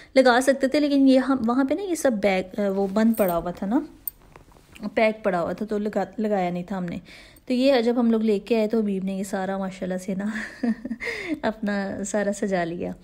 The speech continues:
तो खैर हम लोग, अ, इमोशनल भी हुए उधर से, घर से, घर जाके, और अच्छा लगा वहाँ पे ना, अ, जाना। लेकिन ज़ाहिर है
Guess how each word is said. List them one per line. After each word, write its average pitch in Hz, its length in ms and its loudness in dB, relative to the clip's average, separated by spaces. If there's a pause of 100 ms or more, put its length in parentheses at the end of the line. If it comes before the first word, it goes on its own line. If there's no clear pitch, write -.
(420)
तो 190 580 -2
खैर 220 640 0
हम 208 240 0
लोग, 196 280 -4
अ, 208 440 -2 (140)
इमोशनल 208 460 -2
भी 233 140 0
हुए 226 200 2
उधर 196 240 -2
से, 208 160 -2
घर 208 180 0
से, 196 380 -6
घर 208 200 -2
जाके, 180 440 -4 (440)
और 185 280 -2
अच्छा 190 440 0
लगा 170 300 -2
वहाँ 180 220 -4
पे 190 140 -6
ना, 226 100 -2
अ, 196 580 -6
जाना। 175 440 -6 (420)
लेकिन 262 160 -2
ज़ाहिर 262 160 2
है 262 60 2